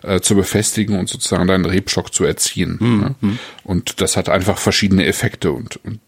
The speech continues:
Speaker 1: da drumherum sozusagen nochmal diese Laubarbeit, äh, äh, die, die wiederum Effekte dann hat, dann kannst du,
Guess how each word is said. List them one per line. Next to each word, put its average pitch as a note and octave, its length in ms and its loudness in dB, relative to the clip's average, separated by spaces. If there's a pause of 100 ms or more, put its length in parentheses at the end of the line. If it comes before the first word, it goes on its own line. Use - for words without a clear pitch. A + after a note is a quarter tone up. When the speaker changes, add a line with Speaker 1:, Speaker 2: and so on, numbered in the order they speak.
(200)
Speaker 1:
da G2+ 480 4 (180)
drumherum G#2+ 600 4
sozusagen G#2+ 560 -2
nochmal G#2 360 0
diese G2 180 -2
Laubarbeit, A2 800 0
äh, G#2 320 2 (520)
äh, G2 340 0
die, G2 360 0
die G2+ 200 -6
wiederum G#2+ 480 2
Effekte G#2+ 480 -2
dann G2+ 200 2
hat, G#2+ 280 0
dann G2 160 2 (460)
kannst - 360 0
du, G2 400 4